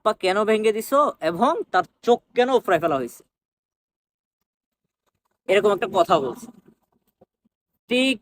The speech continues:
দুই হাজার ষোলো, বিশ এপ্রিল দুই হাজার ষোলোর পর, ষোলোতে ঘটনা ঘটে। ঠিক আবার চব্বিশ সালে, দীর্ঘ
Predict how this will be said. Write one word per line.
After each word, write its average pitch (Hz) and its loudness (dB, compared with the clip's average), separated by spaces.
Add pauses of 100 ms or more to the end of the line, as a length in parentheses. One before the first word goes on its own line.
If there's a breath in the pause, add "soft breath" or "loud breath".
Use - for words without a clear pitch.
দুই 202 0
হাজার 226 4
ষোলো, 220 2 (680)
বিশ 196 0
এপ্রিল 214 2
দুই 196 4
হাজার 202 2
ষোলোর 208 0
পর, 202 0 (760)
ষোলোতে 220 2
ঘটনা 180 2
ঘটে। 131 -8 (800)
ঠিক 190 4
আবার 185 4 (280)
চব্বিশ 214 0
সালে, 196 2 (540)
দীর্ঘ 151 -4